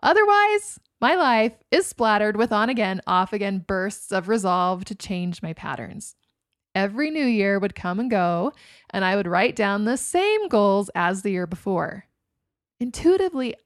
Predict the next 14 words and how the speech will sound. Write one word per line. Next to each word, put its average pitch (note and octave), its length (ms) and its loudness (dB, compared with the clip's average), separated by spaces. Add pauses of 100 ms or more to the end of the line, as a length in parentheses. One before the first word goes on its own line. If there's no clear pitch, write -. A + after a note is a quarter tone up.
(240)
I C4 160 -8
knew C#4+ 320 -4
these D4 240 -4
reappearing A#3 500 -4
goals G3+ 380 -6
were F#3+ 100 -4
keystones G3 800 -6
to - 80 -12
upgrading G3+ 480 -4
my G#3 100 -2
life. B3 400 -8 (680)
Get D4+ 140 -2
up E4 200 2
early, E4 600 0